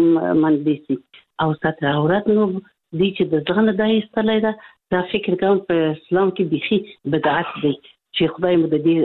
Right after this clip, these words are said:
څه وساتي. نو دوی اصلاً هدف د حجاب کول نه دی. موږ تاسې پوهېږو چې یو پله د مخه اشرار راغلي په دغه نامه تجارت وکړي چې د اسلام دین په جهان کې د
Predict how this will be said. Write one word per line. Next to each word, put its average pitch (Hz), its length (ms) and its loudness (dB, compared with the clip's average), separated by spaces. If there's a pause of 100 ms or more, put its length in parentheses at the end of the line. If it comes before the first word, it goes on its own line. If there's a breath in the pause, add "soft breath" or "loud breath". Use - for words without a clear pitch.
(320)
څه 175 60 -2 (120)
وساتي. 185 400 -4 (320)
نو 180 120 4 (300)
دوی 220 160 2 (220)
اصلاً 233 240 -2 (180)
هدف 220 260 -4 (220)
د - 80 -
حجاب 170 340 0 (440)
کول 156 260 0
نه 143 100 0
دی. 147 80 0 (540 loud breath)
موږ 226 160 2 (140)
تاسې 226 220 -2 (100)
پوهېږو 208 380 2 (140)
چې 196 100 -2 (120)
یو 196 180 4
پله 196 200 0 (520)
د 170 140 2
مخه 180 260 -2 (280)
اشرار 180 440 -2
راغلي 160 360 0
په 160 120 -2
دغه 151 220 -2
نامه 151 200 2 (160)
تجارت 156 460 -2
وکړي 151 260 -2 (600 loud breath)
چې 170 100 2 (400)
د 156 200 2
اسلام 160 440 0 (220)
دین 170 160 4 (480)
په 143 80 0 (100)
جهان 160 380 2
کې 156 180 0
د 156 40 -2